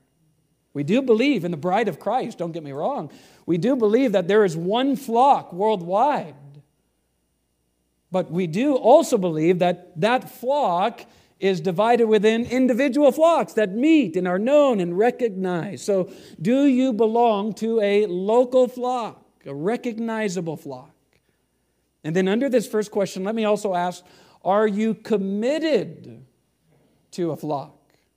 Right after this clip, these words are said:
Are you faithful to attend the times of spiritual feasting? Or do you just casually come and go when you feel like it or you have nothing else better to do?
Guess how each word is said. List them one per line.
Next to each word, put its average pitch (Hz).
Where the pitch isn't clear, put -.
Are 165
you 208
faithful 254
to 240
attend 220
the 156
times 220
of 185
spiritual 233
feasting? 170
Or 135
do 151
you 214
just 185
casually 180
come 180
and 170
go 165
when 160
you 151
feel 180
like 165
it 160
or 147
you 151
have 151
nothing 151
else 143
better 135
to 127
do? 113